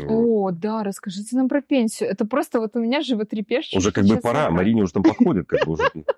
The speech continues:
Speaker 2: чуть-чуть буквально год, и, и всё, и там.
Speaker 1: Ну, мне, кстати, не, не, не, не так давно родители говорили про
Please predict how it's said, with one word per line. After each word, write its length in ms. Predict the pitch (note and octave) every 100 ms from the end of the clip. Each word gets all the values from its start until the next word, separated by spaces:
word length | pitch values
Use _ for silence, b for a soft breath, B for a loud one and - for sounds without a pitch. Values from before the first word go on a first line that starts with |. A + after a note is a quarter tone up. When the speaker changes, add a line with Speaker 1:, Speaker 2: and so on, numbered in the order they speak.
| _
Speaker 2:
чуть-чуть 340 | G#2 G#3+ G2+ E2+
буквально 380 | F2+ F2+ E2+
год, 260 | F2 A2+ -
и, 300 | A2 G#2 F#2+
и 20 |
всё, 280 | F#2 - D#3+ -
и 80 | -
там. 300 | C#3+ D3 - B B
Speaker 1:
Ну, 80 | A#3
мне, 140 | B3
кстати, 300 | B3+ D#4 D4+
не, 140 | C4 B3
не, 220 | A3+ A#3
не, 300 | A3 A3+ A3 G3+ F#3 F#3
не 200 | G#3 A3
так 220 | A#3 C4
давно 220 | A3+ G#3
родители 460 | C#4 D#4+ B3 A3+ A3
говорили 440 | G#3 G#3 G#3 G#3
про 220 | F#3+ G3+